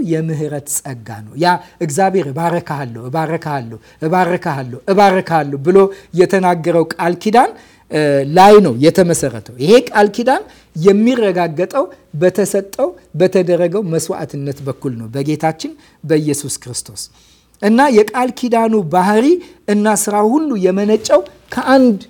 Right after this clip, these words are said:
ምንጭ ነው፣ ከራሱ ከእግዚአብሔር ነው። ይሄንን የያዘ ነው ወንጌላችን። አሁን ወንጌል ሲሰበክ፣ አሁን እዚህ ጋ፣ እ፣ የመጀመሪያው ላይ፣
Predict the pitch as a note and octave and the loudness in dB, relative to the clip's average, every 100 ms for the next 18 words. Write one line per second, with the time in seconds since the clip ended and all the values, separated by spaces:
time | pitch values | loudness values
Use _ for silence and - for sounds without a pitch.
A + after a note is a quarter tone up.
0 | _ _ F#3+ A#3 A3 - B2 G#2 _ _ | _ _ 4 6 4 0 -10 -12 _ _
1 | - F3+ E3+ F#3 - - - D#3+ C#3 D3+ | -6 -2 0 -2 -6 -8 -6 -6 -4 -4
2 | C#3 C#3+ C3 G#2+ G2 - - - - D3+ | -2 -4 -4 -6 -14 -18 -20 -20 -6 0
3 | E3+ E3+ F3+ G#3+ B3+ - _ _ D3+ F3 | 2 2 2 -2 -4 -12 _ _ 0 6
4 | F3 E3+ E3+ D3 A#2 B2 F3+ F#3 E3+ D3+ | 8 6 4 0 -4 0 0 2 0 0
5 | A#2 - C3+ G3 A3 - - E3+ G3 G3+ | -4 -6 0 2 0 -2 -2 0 2 2
6 | G#3 G#3 - G3+ F#3 C#4+ D#4+ - - D3+ | 2 -2 -4 -4 0 0 0 -10 -8 0
7 | E3 E3 C#3+ D#3+ E3 D#3 C#3+ - _ - | 0 0 -4 2 2 2 0 -6 _ -2
8 | C#3+ C#3 C#3 C3+ C3 C#3+ D3 D3 D#3 D3+ | 2 4 4 2 0 -2 -4 -4 -6 -4
9 | D3 D3 C#3+ D3+ | -2 -2 0 0